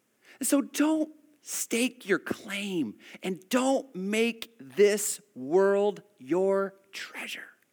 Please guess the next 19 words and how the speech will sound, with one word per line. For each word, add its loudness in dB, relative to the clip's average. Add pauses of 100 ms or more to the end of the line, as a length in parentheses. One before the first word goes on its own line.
(1900)
Make -2
it -18 (520)
about -6 (420)
what -10
you 0
can -4
store -2
up -10 (680)
in -8
heaven, -10 (1120)
where -6
things 0
don't 0
decay, -6 (580)
where -10
things 0
won't -2
be -6
destroyed, -6